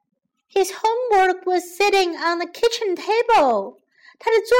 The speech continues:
业还在厨房的桌子上呢。Mister Redburn cleared his throat. Redburn老师清了清嗓子。I'm doomed, thought Arthur.我完蛋了，阿瑟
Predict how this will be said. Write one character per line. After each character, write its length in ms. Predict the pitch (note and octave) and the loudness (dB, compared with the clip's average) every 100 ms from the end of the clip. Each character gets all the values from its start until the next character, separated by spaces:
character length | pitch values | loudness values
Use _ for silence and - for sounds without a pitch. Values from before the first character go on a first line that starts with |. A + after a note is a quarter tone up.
| A#4 | 4
业 360 | A#4+ B4+ A#4+ | 4 4 4
还 140 | D4+ D#4 | 2 -2
在 100 | E4 | -2
厨 220 | - D#4 | -4 -4
房 200 | D4+ D4 | -4 -4
的 120 | D4+ | -4
桌 240 | D4 D#4 | -2 0
子 140 | D4+ D4+ | 0 -2
上 320 | D4 D4 C4+ | -4 -4 -2
呢。 560 | C4 A#3+ G#3 F3+ G#3+ A3+ _ _ _ _ _ _ - | -2 -2 -2 -6 -10 -18 _ _ _ _ _ _ -14
Mister 400 | F3+ F#3+ - C3+ | -12 -12 -16 -10
Redburn 680 | E3 A#3+ D4 C#4+ C4+ C4 C4+ | -2 -2 -2 -2 -2 -2 -8
cleared 600 | - C4+ D4+ D#4+ D#4 - | -8 -2 0 0 -2 -10
his 160 | D4 - - | -12 -14 -10
throat. 720 | G#3 D4+ G#4+ C#4 E3+ - - _ _ _ _ _ _ _ | -2 0 0 -4 -12 -16 -18 _ _ _ _ _ _ _
Redburn 420 | D#3 E3+ - E3 E3 | -8 -8 -8 -14 -12
老 180 | D3 | -16
师 420 | D3+ - C#4 D#4 D#4 | -16 -8 -4 -4 -6
清 240 | - F#4+ | -8 -6
了 100 | G4 | -6
清 220 | - G#4 | -6 -8
嗓 260 | G#4+ G#4+ B3+ _ _ | -10 -10 -12 _ _
子。 260 | - D#4+ _ _ _ _ _ _ _ _ _ - | -14 -14 _ _ _ _ _ _ _ _ _ -14
I'm 540 | - D4 C4 F3+ _ | -8 -4 -4 -6 _
doomed, 680 | E3+ G3+ C4 B3 E3+ D3 D3+ _ _ | -6 0 0 0 -4 -14 -20 _ _
thought 260 | C#3+ A#2+ - | -20 -20 -18
Arthur. 400 | - E3 - D#3+ _ _ _ _ _ _ _ _ _ _ _ _ | -12 -12 -12 -20 _ _ _ _ _ _ _ _ _ _ _ _
我 200 | C#3 D3 | -12 -12
完 280 | - - B2 | -12 -16 -14
蛋 260 | - - | -12 -12
了， 240 | C3 - - _ _ _ | -14 -20 -20 _ _ _
阿 80 | - | -20
瑟 220 | - C#3+ | -20 -20